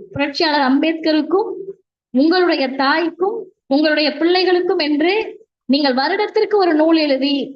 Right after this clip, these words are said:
அந்த அனைத்து நூல்களையும் நீங்கள் நிச்சயமாக வெளியிட வேண்டும். நம்மை போன்றவர்களுடைய நூல்கள் வெளிவர வெளிவரதான்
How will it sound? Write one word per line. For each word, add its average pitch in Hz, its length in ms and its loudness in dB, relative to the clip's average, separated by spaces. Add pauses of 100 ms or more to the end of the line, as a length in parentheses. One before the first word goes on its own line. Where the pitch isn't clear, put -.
அந்த 262 220 -2
அனைத்து 359 480 -2
நூல்களையும் 339 760 0
நீங்கள் 277 500 2
நிச்சயமாக 285 760 2
வெளியிட 277 540 0
வேண்டும். 294 600 0 (400)
நம்மை 311 480 -2
போன்றவர்களுடைய 339 760 2
நூல்கள் 330 460 0
வெளிவர 311 420 0
வெளிவரதான் 269 720 -2